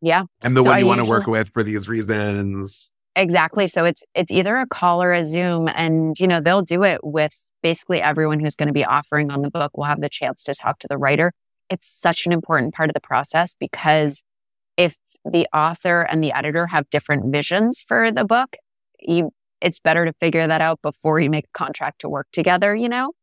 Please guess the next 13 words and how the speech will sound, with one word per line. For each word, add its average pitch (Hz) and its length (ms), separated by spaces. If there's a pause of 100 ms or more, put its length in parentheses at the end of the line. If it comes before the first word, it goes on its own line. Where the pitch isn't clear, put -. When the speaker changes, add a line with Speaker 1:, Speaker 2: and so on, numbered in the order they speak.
(280)
Speaker 1:
Um, 185 200
Speaker 2:
Mm-hmm. 180 180 (340)
Speaker 1:
I've 165 280
definitely 175 560
had 160 300
calls 156 380
with 156 140
an 147 100
author 165 400
where 151 380 (440)
we 185 100
got 175 200
off 214 240